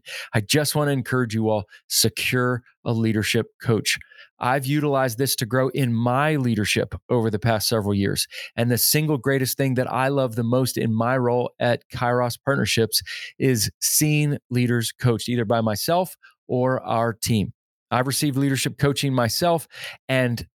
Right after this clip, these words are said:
I love that our team of coaches provides that. So what is coaching? Just like this female leader asked me down in Georgia, "What is coaching?" It's an intentional learning and development process where a leader receives customized help from a coach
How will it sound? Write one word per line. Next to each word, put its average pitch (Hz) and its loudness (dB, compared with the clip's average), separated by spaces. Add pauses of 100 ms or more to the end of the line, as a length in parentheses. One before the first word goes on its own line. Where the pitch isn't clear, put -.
I 127 4
love 131 0
that 135 2
our 131 2
team 127 0
of 113 0
coaches 110 0
provides 98 0
that. - -2
So 151 -6
what 208 2
is 247 -2
coaching? - -2 (400)
Just 170 0
like 180 2
this 185 2 (440)
female 180 2
leader 170 2
asked 156 0
me 151 2
down 147 2
in 139 -2
Georgia, 139 0
"What 170 0
is 208 0
coaching?" 190 0
It's 160 2
an 165 2
intentional 180 0
learning 165 2
and 131 2
development 139 0
process - 0 (360)
where 135 0
a 131 2
leader 147 0
receives 123 0
customized 156 0 (180)
help 147 0 (340)
from 165 0
a 202 0
coach 117 0